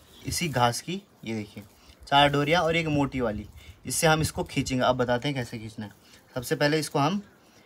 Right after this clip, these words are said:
ऐसे पकड़ेंगे और इसको उल्टा करके एक दूसरे के opposite रख के और बीच में से ऐसे डाल लेंगे। और इसको डालेंगे हम इसमें, इसमें डालेंगे इसको।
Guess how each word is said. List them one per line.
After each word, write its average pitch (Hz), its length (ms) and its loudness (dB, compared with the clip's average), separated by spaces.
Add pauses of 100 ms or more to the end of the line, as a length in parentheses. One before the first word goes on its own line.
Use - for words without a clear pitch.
(160)
ऐसे 120 240 -2
पकड़ेंगे 127 480 0 (560)
और 127 100 -4
इसको 131 160 -4 (100)
उल्टा 143 280 2
करके 131 340 -2 (640)
एक 143 120 -2
दूसरे 147 300 0
के 160 80 0
opposite 135 600 -2
रख 127 140 0
के 170 160 -6 (480)
और 117 100 -8
बीच 123 220 -2
में 131 120 0
से 147 120 -4
ऐसे 165 240 -4 (560)
डाल 110 180 0
लेंगे। 107 260 -6
और - 140 -12
इसको - 240 -6
डालेंगे 120 320 2
हम 170 160 0 (1300)
इसमें, 131 320 -4 (840)
इसमें 139 220 0
डालेंगे 120 320 2
इसको। - 280 -8